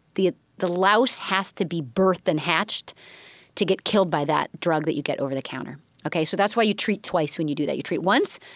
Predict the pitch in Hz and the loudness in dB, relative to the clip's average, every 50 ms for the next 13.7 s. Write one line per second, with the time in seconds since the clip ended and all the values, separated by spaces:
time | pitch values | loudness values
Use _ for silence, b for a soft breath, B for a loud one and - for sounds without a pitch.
0 | B B B - - - - 226 240 233 226 226 220 208 202 208 196 160 202 185 | B B B -8 -4 0 2 2 4 4 4 4 4 2 2 2 0 2 2 0
1 | 180 185 - - - - 185 185 180 165 - - - 220 214 220 165 185 180 170 | 0 -2 -4 -12 -4 -2 0 0 0 -2 -2 -2 0 2 0 2 2 2 0 0
2 | 175 - - 175 170 165 165 160 - 170 156 151 143 143 - 165 156 147 151 151 | 0 0 0 -2 0 -2 -4 -4 -2 -4 -2 0 0 -2 0 0 0 2 2 2
3 | 156 147 143 139 147 147 - - 151 - - - - 160 - - - 170 160 156 | 2 0 0 -2 -2 -2 -2 -2 -4 -4 -6 -6 -6 -6 -6 -2 0 0 0 0
4 | 147 143 147 139 - 302 370 320 214 175 170 B B B B B B - 202 214 | 0 -2 -4 -2 0 2 2 4 4 4 2 B B B B B B -2 0 2
5 | 196 208 202 196 - - 202 180 - 175 170 160 175 165 156 - 147 151 143 - | 2 2 2 0 0 0 0 0 0 0 0 0 -2 -2 -2 -2 -2 -2 -2 -4
6 | - - - - 143 147 - - - 139 143 143 135 135 135 135 131 143 - _ | -8 -10 -10 -6 -6 -6 -6 -6 -6 -6 -4 -4 -4 -4 -6 -6 -6 -8 -12 _
7 | _ _ _ _ _ _ _ _ _ _ _ - - - 233 220 220 202 220 214 | _ _ _ _ _ _ _ _ _ _ _ -12 -6 0 2 2 2 4 2 2
8 | 214 240 277 302 - - 285 262 254 247 214 208 - 208 170 202 196 185 180 170 | 4 4 2 2 2 2 2 2 2 2 0 -2 -2 -2 -2 0 0 2 2 0
9 | 170 170 165 - - - - - 233 247 220 190 147 147 - B B B B B | 0 0 -2 -4 -4 -4 -2 2 2 4 4 4 2 0 -2 B B B B B
10 | B B B B - 220 196 165 190 180 170 - - b b b b b - - | B B B B 2 2 2 2 2 2 2 0 -2 b b b b b -2 0
11 | 254 269 294 294 247 214 220 - - 196 - 185 160 - 185 196 208 196 175 139 | 2 2 4 2 2 0 -2 0 -2 0 2 2 0 0 0 2 2 4 2 2
12 | - - - - 202 196 - - - - 135 127 127 - 175 180 180 - 202 185 | -2 -6 0 2 2 4 4 0 -2 -2 -2 -2 0 0 2 2 4 4 4 4
13 | 185 170 - - 185 - - - 170 127 131 135 131 - | 4 2 2 -2 -4 -4 -2 -2 0 2 2 0 0 0